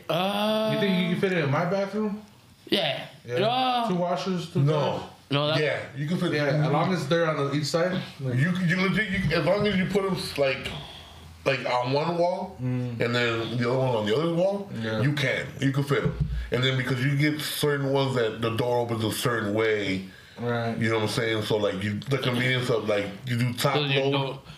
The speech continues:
Speaker 2: All I
Speaker 1: your
Speaker 2: want
Speaker 1: door
Speaker 2: is
Speaker 1: open out or into the bathroom?
Speaker 2: My
Speaker 1: Bathroom
Speaker 2: for the
Speaker 1: door.
Speaker 2: dryer?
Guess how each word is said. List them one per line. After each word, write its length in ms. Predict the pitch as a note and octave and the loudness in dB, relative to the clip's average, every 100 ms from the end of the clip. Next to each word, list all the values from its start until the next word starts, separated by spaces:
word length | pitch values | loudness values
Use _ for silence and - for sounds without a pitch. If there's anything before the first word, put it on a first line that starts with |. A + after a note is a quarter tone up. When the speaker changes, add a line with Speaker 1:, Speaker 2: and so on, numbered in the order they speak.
| - | -2
Speaker 2:
All 120 | C3 | 0
I 60 | E3 | 2
Speaker 1:
your 60 | E3+ | 2
Speaker 2:
want 80 | C#3+ | 2
Speaker 1:
door 40 | C#3 | 2
Speaker 2:
is 40 | |
Speaker 1:
open 300 | C#3+ C#3 A#2 | 0 0 0
out 200 | B2 D#3+ | 0 0
or 180 | C#3+ A#2 | 0 -2
into 340 | G2+ A#2+ B2+ B2 | 0 -2 0 0
the 80 | G#2+ | -2
bathroom? 480 | G2+ G#2 G2+ A2 A2+ - - - - - | -2 -4 -6 -14 -16 -20 -10 -6 -6 -4
Speaker 2:
My 840 | B2 A#2+ A2+ A2 G#2+ A2 A2 G#2+ G#2+ | -4 -2 -2 0 -2 -2 -2 -2 0
Speaker 1:
Bathroom 200 | A#2+ A2+ | 0 0
Speaker 2:
for 60 | |
the 140 | A2 A2+ | -2 0
Speaker 1:
door. 80 | |
Speaker 2:
dryer? 280 | A2 E3 D#4 | 0 0 -2